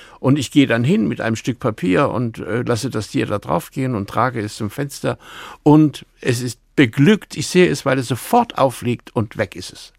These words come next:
Denk ich, „Ja, genau.“ Das ist sozusagen, da ist die Inkarnation der kleinen Sache, in der sich eigentlich sozusagen die Gleichung von Leben und Tod abspielt. Ich hätte ja auch, habe ich mir auch, hätte ja auch zu einer Zeitung greifen können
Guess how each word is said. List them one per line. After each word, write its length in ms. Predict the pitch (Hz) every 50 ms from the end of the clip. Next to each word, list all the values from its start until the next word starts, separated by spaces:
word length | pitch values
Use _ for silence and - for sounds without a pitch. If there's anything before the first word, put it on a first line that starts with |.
| _ _ _
Denk 140 | - 80 69
ich, 120 | - -
„Ja, 200 | 120 98 80 - - _ _ _ _ _ _ _ _ _
genau.“ 320 | 160 151 147 117 78 69 - _ _ _ - - - - - - - - _ _ _
Das 220 | - 170 160 -
ist 260 | - - 175 - -
sozusagen, 560 | - 175 156 - 156 120 151 127 127 123 131
da 80 | 127 135
ist 160 | 135 127 -
die 140 | - 127 170
Inkarnation 920 | 180 151 - 147 139 135 123 120 - - - 139 151 180 214 208 190 170 - - - - - - - - - _ _
der 140 | - 147 -
kleinen 560 | - - 123 123 139 185 220 214 185 143 120
Sache, 320 | 107 127 147 - - 139 113
in 240 | 107 - 127 117
der 160 | 117 127 127 117
sich 320 | - 131 - - - -
eigentlich 560 | 139 156 170 - 131 127 113 117 110 110 -
sozusagen 800 | - 131 135 - - 117 101 120 110 110 113 110 113 107 104 95
die 160 | - 120 110
Gleichung 760 | 104 107 113 117 139 170 147 - 131 113 107 101 101 101 - - - - - - - -
von 220 | - - 120 117
Leben 300 | 117 139 151 156 147 139
und 160 | 117 117 104 -
Tod 340 | - 98 69 - - - -
abspielt. 460 | - - - - - - 71 65 62
Ich 120 | - 87 110
hätte 180 | 160 160 170
ja 120 | 160 123 95
auch, 300 | 127 127 - - - - -
habe 180 | 113 127 135
ich 100 | 151 135
mir 120 | 160 143 -
auch, 160 | 147 147 131 - - - - - - -
hätte 200 | 151 151 - -
ja 60 | 104
auch 80 | 135
zu 100 | - -
einer 180 | 120 123 123 113
Zeitung 380 | - - 127 156 156 170 165 147
greifen 320 | - 117 123 131 127 117
können 260 | - 131 127 131 113